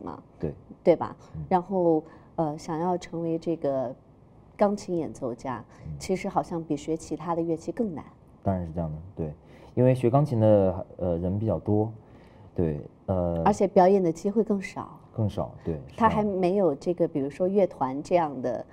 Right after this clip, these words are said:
Speaker 1: 啊，其他的管弦乐这样的优势。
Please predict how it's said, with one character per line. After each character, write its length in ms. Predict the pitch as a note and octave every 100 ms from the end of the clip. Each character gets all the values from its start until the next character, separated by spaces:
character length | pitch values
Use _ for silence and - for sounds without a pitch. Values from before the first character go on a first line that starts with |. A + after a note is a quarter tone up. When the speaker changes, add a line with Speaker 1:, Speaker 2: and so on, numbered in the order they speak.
| - - -
Speaker 1:
啊， 140 | E3
其 220 | D3 -
他 180 | D#3+ F#3
的 100 | F#3
管 160 | F3+ C#3+
弦 240 | - C3+
乐 160 | F#3 F3+
这 140 | F#3+
样 100 | F3
的 80 | D3+
优 200 | C#3+ D#3+
势。 320 | F3 - E3